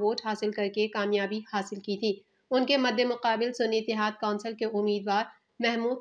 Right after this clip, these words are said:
खान अचकजई को एक सौ ग्यारह वोट मिले थे। आसिफ अली जरदारी वाहिद सिविलियन है जो दूसरी मरतबा सदर मुंतखब हुए हैं। उन्होंने चार सौ ग्यारह इलेक्टोरल वोट हासिल किए थे। उनके मद्दे मुकाबिल सुन्नी इत्तेहाद कौंसिल के नामजद करदा उम्मीदवार महमूद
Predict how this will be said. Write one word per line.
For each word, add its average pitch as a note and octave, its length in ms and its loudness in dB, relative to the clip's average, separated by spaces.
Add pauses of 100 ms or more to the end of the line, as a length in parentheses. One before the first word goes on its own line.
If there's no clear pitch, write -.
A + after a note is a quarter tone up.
खान A3+ 220 0
अचकजई G#3+ 520 0
को A3+ 80 0
एक G#3 180 2
सौ G#3+ 120 0
ग्यारह G3+ 340 2
वोट G#3 300 0
मिले A3 280 2
थे। A3 100 0 (360)
आसिफ C4+ 300 0
अली C4 180 2
जरदारी A#3+ 480 2
वाहिद G#3+ 320 0
सिविलियन A3 580 0
है A#3+ 80 -2
जो A3 140 0
दूसरी G#3+ 360 -6
मरतबा G#3 460 -2
सदर G#3+ 340 -2
मुंतखब G#3+ 540 -4
हुए A#3 160 0
हैं। A#3 160 -2 (360)
उन्होंने C#4 420 6
चार A#3 240 0
सौ B3 180 -2
ग्यारह G#3+ 420 2
इलेक्टोरल A3 640 -2
वोट G#3 300 -2
हासिल G#3 300 -6
किए G3+ 260 0
थे। A3+ 100 0 (340)
उनके A3+ 240 4
मद्दे A3 280 2
मुकाबिल A3 440 2
सुन्नी A3 280 2
इत्तेहाद G#3 400 0
कौंसिल G#3+ 340 -2
के G#3+ 160 -2
नामजद G3+ 420 -2
करदा G3+ 220 -2
उम्मीदवार G3+ 500 0
महमूद G#3 340 -2